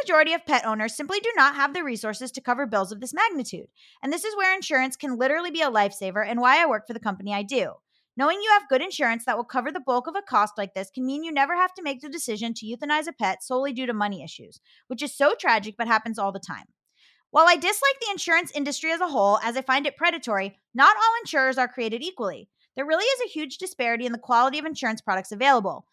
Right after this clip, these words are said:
It's so important to do your research on what is covered and not covered before you buy.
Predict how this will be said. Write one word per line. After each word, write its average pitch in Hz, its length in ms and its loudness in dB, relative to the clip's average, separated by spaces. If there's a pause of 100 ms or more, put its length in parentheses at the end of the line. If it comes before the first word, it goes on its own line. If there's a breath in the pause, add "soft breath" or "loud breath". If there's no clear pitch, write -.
(200)
It's - 260 -2
so 294 220 4
important 320 340 2
to 294 60 -10
do 254 100 -6
your 339 160 0
research 233 440 -6
on 226 100 -2
what 233 140 2
is - 100 -6
covered 240 340 2
and 220 140 -2
not 233 240 2
covered 214 320 0
before 226 360 -4
you 220 120 -6
buy. 190 360 4